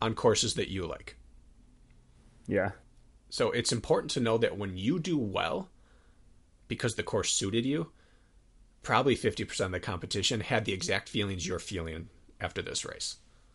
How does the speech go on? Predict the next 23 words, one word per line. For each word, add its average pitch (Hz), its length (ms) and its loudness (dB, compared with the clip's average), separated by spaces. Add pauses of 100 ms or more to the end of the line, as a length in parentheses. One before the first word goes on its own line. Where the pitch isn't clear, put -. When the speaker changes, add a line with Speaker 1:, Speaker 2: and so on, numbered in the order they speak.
(840)
Speaker 2:
I 143 120 12
anticipate 151 460 12
having 135 260 12
those 131 140 12
Speaker 1:
So - 40 -4
Speaker 2:
feelings 135 420 12
Speaker 1:
very 131 200 12
Speaker 2:
at - 60 2
almost, 143 380 10
Speaker 1:
subjective. - 280 -16
Speaker 2:
uh, 131 140 8
the 131 160 8
next 143 240 10
three 165 240 12
races 113 500 6
for 117 160 2
me. 123 300 4 (680)
Speaker 1:
Yeah. 175 140 6 (1400)
Speaker 2:
Big 131 200 10
Bear, 135 160 12
Speaker 1:
Yeah, 127 160 10
Speaker 2:
Utah, 131 400 12
Speaker 1:
so 127 100 0